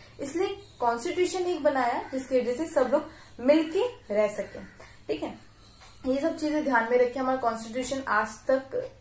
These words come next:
ठीक चल रहा है। ठीक है, सेवेंटी टू या सेवेंटी वन years हो चुके हैं और constitution अब तक वही है। ठीक है, तो अब start करते हैं हम basically what are the key features of Indian Constitution। Indian Constitution के क्या की features हैं?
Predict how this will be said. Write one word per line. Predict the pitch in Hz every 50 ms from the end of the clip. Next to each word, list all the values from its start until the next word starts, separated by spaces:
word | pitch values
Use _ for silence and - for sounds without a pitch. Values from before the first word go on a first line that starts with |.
| - - - -
ठीक | 269 269 269 -
चल | 302 277 254
रहा | 254 247 254 254
है। | 247 240 - - - - - - - - -
ठीक | 294 277 294
है, | 233 - - - - - - - -
सेवेंटी | 240 233 240 247 254 262 294
टू | 277 262 285 277
या | 285 285 277
सेवेंटी | 277 269 240 240 233 247 262
वन | 254 254 254 247
years | 233 233 233 233 233 -
हो | 254 240
चुके | 240 - 233 - 254
हैं | 277
और | 285 - 233 226
constitution | 226 226 226 226 226 226 277 269 294 277 262 - 311
अब | 294 - 214 220 - -
तक | 285 302 302 -
वही | 208 202 196 196 190 180
है। | 175 - - - - - - - - - - - - - - -
ठीक | - - -
है, | - - - - - - - - - - - - - -
तो | - 226
अब | 208 - - 247 247 247
start | 254 - - 320 302 302 302 -
करते | 320 302 302 320
हैं | 311 320
हम | 320 311
basically | 285 277 269 311 302 302 302 311 349 370 370 - - 226
what | 262 269 311
are | 302 294
the | 302 311 311 - - - 311
key | 320 339 339 320
features | 330 320 311 302 311 311 311 302 302 311
of | 285 285 - - - 277 294
Indian | 302 294 330 330 320
Constitution। | 277 254 247 233 - 247 196 220 220 214 - 208 - - - -
Indian | 269 302 311 349 359 359
Constitution | 339 320 302 302 311 330 302 311 311 285 320 302 302 302
के | 320 320
क्या | 311 - - - 285 285 285 302 320
की | 320 - - - 262 254 254
features | 247 220 185 - 190 - - - -
हैं? | - - -